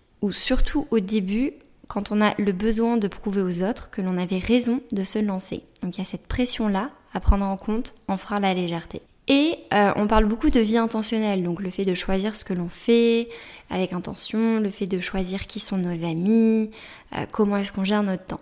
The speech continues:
Et ça, en fait, parfois, ça peut nous faire basculer dans une sorte d'hyper-contrôle de nos vies. Donc, le premier frein à la légèreté, c'est tout ce qui va être, bah, au final, euh, les plannings surchargés,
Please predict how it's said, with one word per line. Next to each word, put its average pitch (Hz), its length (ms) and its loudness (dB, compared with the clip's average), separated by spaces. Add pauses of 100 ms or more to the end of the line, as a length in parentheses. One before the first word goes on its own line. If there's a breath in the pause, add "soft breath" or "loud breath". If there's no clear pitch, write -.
(120)
Et 220 120 2
ça, 294 260 2
en 294 100 4
fait, 269 360 -2
parfois, 262 480 2
ça 233 160 -2
peut 220 120 -2
nous 214 120 2
faire 240 220 -2
basculer 240 680 0
dans 202 160 -2
une 208 160 0
sorte 226 400 -6
d'hyper-contrôle 226 1120 -2
de 196 100 -2
nos 180 160 0
vies. 165 160 -4 (380)
Donc, 220 340 2
le 240 160 8
premier 285 420 8
frein 262 200 0
à 254 40 2
la 240 120 4
légèreté, 220 640 2
c'est 240 160 0
tout 247 120 -8
ce - 80 -2
qui - 140 -6
va 208 120 -2
être, 247 220 -2
bah, 202 180 0
au 196 40 -2
final, 220 540 2 (560 loud breath)
euh, 202 160 6
les 220 160 8
plannings 233 360 6
surchargés, 220 920 0